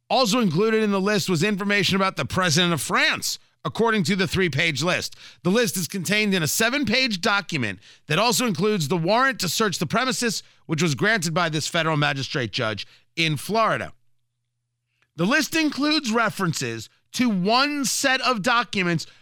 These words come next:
marked as various classified T S S C I, top secret or sensitive compartmented information, information. It also states that agents collected four sets of top secret documents, three sets of secret documents,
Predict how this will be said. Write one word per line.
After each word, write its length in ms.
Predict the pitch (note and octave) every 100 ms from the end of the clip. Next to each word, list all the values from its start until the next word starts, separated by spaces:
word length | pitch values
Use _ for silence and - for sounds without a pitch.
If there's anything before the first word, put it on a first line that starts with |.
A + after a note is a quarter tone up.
| -
marked 340 | D3 A3 F#3 A#3
as 140 | F3
various 400 | C3 F#3 A#3+ A3
classified 580 | - G#3+ F#3+ G#3 G#3 D#3+
T 180 | G#3+ G#3+
S 200 | G3+ -
S 160 | F#3+
C 180 | - G3
I, 300 | F3 B2+ D2 - _ _ -
top 260 | G#3 G#3 C#3
secret 380 | F#3 F3 G#3
or 120 | D3+ D3
sensitive 500 | - G3 F3+ G#3 D#3+
compartmented 680 | F3 C#3 F#3 F3 D#3 E3+
information, 640 | D#3 C3 D3+ D3 - F2 - _ -
information. 600 | D#3 D#3 D3 C3 F2+ E2 _ _ _ _ _ _ _ -
It 80 |
also 480 | F3 G#3+ A3+ F#3+ D3+ -
states 320 | - A3 F#3+
that 120 | G3+ -
agents 360 | A3 F#3+ G3
collected 440 | - G3 F3+ G3+ D#3
four 320 | - C#4+ E4
sets 260 | - G#3+ F#3+
of 80 |
top 240 | D#3 G3+ F3+
secret 320 | C#4 C4+ F#3+
documents, 500 | D#3+ C3+ - G#2 F2 - - _
three 220 | A3+ C#4+
sets 280 | - B3 -
of 120 | E3+
secret 320 | - D#3+ D3
documents, 520 | A2 B2+ - D#3+ D#3+